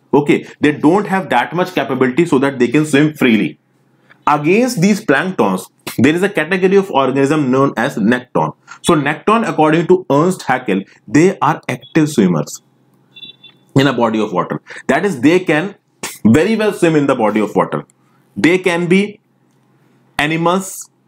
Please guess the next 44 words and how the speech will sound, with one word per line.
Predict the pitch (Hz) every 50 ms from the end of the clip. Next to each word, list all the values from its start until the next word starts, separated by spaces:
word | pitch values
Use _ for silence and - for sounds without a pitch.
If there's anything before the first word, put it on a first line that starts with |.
| _
of | - 123 143 -
small | - - - - 151 143 147 156 170 170 156
size | - - 143 143 147 135
of, | 156 - 151 - - - - -
you | 123 139 170
know, | 185 143 101 - - -
they | - 107 117 147
can | 147 151 147
be | 147 147
swimming | 147 - 135 131 135 143 131
insects | 113 117 117 113 - 147 160 156 -
and | - 127 120 113
they | 123
can | 123 127 123 127
be | 127
large | 110 98 95 92 95 101 104 98 104 95 -
blue | 92 92 98 90
whales. | 78 80 76 76 73 73 -
So | - 147 135 120
these | 113 156 196 214 160
are | 156 160 156
basically | - 107 110 110 147 139 - 165 151 -
those | - 98 101 123 123 110
group | 110 117 113 -
of | 113 104 - - -
organisms | 90 92 90 85 92 90 87 98 117 123 123 - - - - -
which | - 123 123 123 -
can | 135 131 131
swim | 127 - - 143 143 147 135 104
very | 98 107 113 135
easily | 143 127 113 117 113 123
in | 117 113
the | 110 107
water. | 101 98 95 92 92 123 143 147 - - - -
They | 104 147
can | 147 165 180 160
even | 139 147 143 160 170
swim | 160 - 165 165 -
against | 123 127 123 139 160 160 160 -
strong | - - - 143 147 143 151 156 147
currents | - 123 113 117 147 113 113 104
in | 95 85 85
the | 85 85
water. | 76 71 71 - 64 -